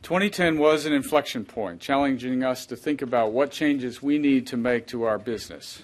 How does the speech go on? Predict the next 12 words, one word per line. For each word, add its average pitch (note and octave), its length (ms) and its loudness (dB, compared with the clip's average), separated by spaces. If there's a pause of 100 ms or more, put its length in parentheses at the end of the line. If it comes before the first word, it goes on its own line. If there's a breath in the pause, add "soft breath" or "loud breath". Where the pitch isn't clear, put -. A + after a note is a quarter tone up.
(120)
So A2 240 -6
moving C3+ 380 0
forward, C3 500 4
we B2 140 -2
have A2+ 100 -6
set C3 240 2
ourselves A2+ 520 0
three D3+ 600 -4
clear C3+ 400 2
priorities. G#2 760 -4 (1700 soft breath)
The A#2 140 -2
first D#3+ 540 2